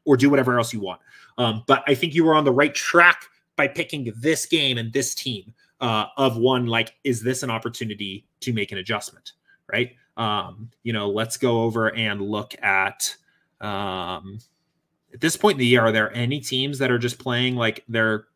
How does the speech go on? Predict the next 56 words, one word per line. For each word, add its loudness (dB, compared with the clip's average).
totally 0
normal, -2
right? 4
Uh, 8
the 6
Warriors 8
is -6
a -4
good -4
example, -10
right? -4
Looks 2
like, 0
so 4
no 8
Draymond, 6
but -2
he's -6
been 2
out 2
for 2
a 4
while. 8
A 8
lot 4
of -4
data 4
of -2
what -8
the -2
Warriors 2
look -4
like -2
without -4
Draymond. -4
A 0
team 0
that 6
I 2
think -2
in -4
general, 2
here's 6
actu-, 2
this 0
is 0
actually 2
a -6
great 4
example. -2
I 6
am 2
more, 2
I 6
would 0
say 0